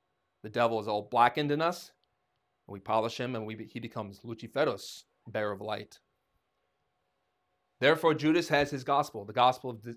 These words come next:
the dissolution of the ego. Thus, without Judas, there can be no cosmic drama. No. How could the cosmic drama be developed if there is no Judas?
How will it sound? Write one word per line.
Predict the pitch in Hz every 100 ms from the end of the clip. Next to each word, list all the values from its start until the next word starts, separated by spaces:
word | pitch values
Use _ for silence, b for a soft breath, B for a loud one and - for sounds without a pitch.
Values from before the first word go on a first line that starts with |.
| -
the | 110
dissolution | 120 117 123 117 120
of | 107
the | 110
ego. | 143 113 110 _ _ _ _ _ _
Thus, | 123 127
without | - 127 117
Judas, | 127 131 -
there | 127
can | 117
be | 113
no | 107 107
cosmic | - 113 107 107
drama. | 117 143 131 - _ _ _ _ _
No. | 107 113 143 98 - _ _ _ b _ _
How | - 135 175 190
could | 185 170
the | 151
cosmic | 147 143 131
drama | 110 123 123 120
be | 117
developed | 113 113 113 117
if | 113
there | 117
is | 113 110
no | 107
Judas? | 104 110 113 123 -